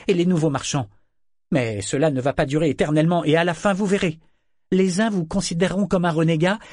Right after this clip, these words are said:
les autres comme un traître. Qui seront vos amis alors ? » Davad restait figée, à la dévisager. Elle se demanda pourquoi elle usait sa salive. Il ne tiendrait aucun compte de ses paroles.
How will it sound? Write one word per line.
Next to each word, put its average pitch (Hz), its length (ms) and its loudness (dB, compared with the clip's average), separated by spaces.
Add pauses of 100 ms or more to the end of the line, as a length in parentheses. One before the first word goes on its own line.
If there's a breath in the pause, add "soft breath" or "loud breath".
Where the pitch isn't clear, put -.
(120)
les 170 260 0
autres 220 220 -2
comme 160 180 0
un 156 80 2
traître. - 420 -6 (460)
Qui 269 140 0
seront 175 280 2
vos 151 200 2
amis 147 240 2
alors ? » 120 380 -2 (1900)
Davad 120 360 -2
restait 123 260 -6
figée, 123 460 -6
à 135 80 -6
la 120 100 -2
dévisager. 120 600 -4 (960)
Elle 123 180 -6
se 139 120 -4
demanda 127 420 -2
pourquoi 131 440 -4
elle 117 120 -4
usait 120 240 -4
sa 120 140 -6
salive. 127 440 -6 (400)
Il 151 140 -2
ne 175 100 2
tiendrait 160 360 0
aucun 139 300 0
compte 135 220 -2
de 110 80 -4
ses - 140 -8
paroles. 101 440 -2